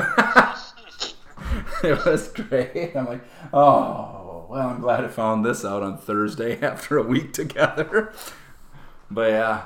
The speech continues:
yeah, it was super, super great time. So I don't know. Like, I can't wait. I'm gonna go up northwest,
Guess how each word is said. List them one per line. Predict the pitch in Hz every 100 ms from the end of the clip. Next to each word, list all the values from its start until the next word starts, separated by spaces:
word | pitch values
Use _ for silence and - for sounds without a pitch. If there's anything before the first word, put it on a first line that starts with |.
| -
yeah, | 104 107
it | 101
was | 98
super, | - 101 - 98 104 -
super | - 101 98
great | 92 92 87
time. | 95 90 87
So | - 90 92 - - - - _ _ _
I | 101 107
don't | 107
know. | 101 101 -
Like, | 110 107 104
I | 107
can't | 110 123 110 104
wait. | 107 104
I'm | 110
gonna | 110 104
go | 107
up | 107 104 - 110 - -
northwest, | 110 117 113 - - - 107 110 107 107 - -